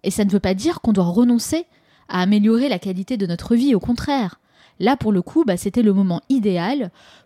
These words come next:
pour, euh, tester de nouvelles choses en étant chez moi, à Paris. Et en fait, c'est ça le grand secret d'une digital detox réussie, c'est qu'il faut faire des choses. Plus vous serez occupé, plus vous aurez de facilité à rester éloigné de vos écrans.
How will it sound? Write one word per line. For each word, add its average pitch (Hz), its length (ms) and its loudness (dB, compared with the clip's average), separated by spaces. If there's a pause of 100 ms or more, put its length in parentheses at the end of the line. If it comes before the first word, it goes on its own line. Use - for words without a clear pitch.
pour, 226 280 0
euh, 165 60 -2
tester 302 400 -2
de 240 100 4
nouvelles 196 280 2
choses 277 260 0
en 190 100 2
étant 220 360 -2
chez - 220 0
moi, 202 340 2
à 208 80 -6
Paris. 170 340 -6 (720)
Et 196 360 2 (380)
en 220 100 -2
fait, 320 300 0
c'est - 180 -2
ça 311 280 0
le 233 120 4
grand 208 180 0
secret 214 340 -4
d'une 196 160 -2
digital 175 420 -6
detox 180 380 -4
réussie, 185 500 -4 (340)
c'est - 160 -2
qu'il 220 160 -2
faut 202 180 0
faire 233 380 0
des 180 100 0
choses. 143 440 -10 (440)
Plus 330 240 2
vous 254 160 0
serez 247 400 -2 (180)
occupé, 202 580 -2 (420)
plus 311 200 4
vous 226 220 0
aurez 220 220 2
de 196 80 0
facilité 226 640 -4
à 180 100 -8
rester 185 560 -6
éloigné 202 540 2
de 180 100 -2
vos 170 120 -2
écrans. 160 420 -8